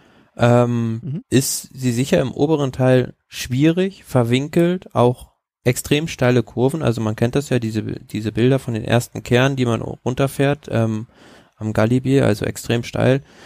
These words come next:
Speaker 1: Aber danach ist es dann doch, denke ich, diese Lotharé-Abfahrt, diese A-, Autobahn.
Speaker 2: Genau, ja. Ab da wird's dann entspannter. Wünsch mir nur, äh, dass alle heil durchkommen und alle heil runterkommen.
Speaker 1: Ja, aber für den Rennverlauf kann das ein kleines Problem werden.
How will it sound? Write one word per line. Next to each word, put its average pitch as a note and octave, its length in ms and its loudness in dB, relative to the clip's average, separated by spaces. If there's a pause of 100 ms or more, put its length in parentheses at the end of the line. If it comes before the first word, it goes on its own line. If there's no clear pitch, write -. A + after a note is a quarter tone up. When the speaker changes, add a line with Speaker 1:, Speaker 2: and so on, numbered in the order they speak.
(200)
Speaker 1:
Aber B2 280 4
danach A#2 520 2
ist C#3+ 200 -2
es C#3 160 -4
dann A#2+ 180 0
doch, B2 240 0
denke B2+ 300 -4
ich, - 80 -8
diese A2+ 560 -2
Lotharé-Abfahrt, A#2 1120 0
diese A2+ 240 -2
A-, - 140 0
Autobahn. A2 600 -2 (240)
Speaker 2:
Genau, G#2+ 240 4 (280)
ja. G#2+ 100 0 (180)
Ab - 140 -4
da C#3+ 320 2
wird's B2 280 -6
dann A#2+ 160 -4
entspannter. G2+ 480 -8 (960)
Wünsch B2+ 320 0
mir D3+ 100 4
nur, C3 220 6
äh, A#2 140 6
dass A2 160 0
alle A#2 180 2
heil A2+ 140 4
durchkommen A2+ 460 -2
und D2+ 40 -8
alle G2 160 0
heil G#2 120 4
runterkommen. G#2 560 -6
Speaker 1:
Ja, A2+ 140 0
aber C#3 200 4
für B2+ 160 0
den A#2+ 160 -2
Rennverlauf B2 540 -2
kann A2+ 180 -2
das C3+ 180 0
ein C3+ 100 -6
kleines A#2+ 320 0
Problem A2+ 500 2
werden. G#2 400 -2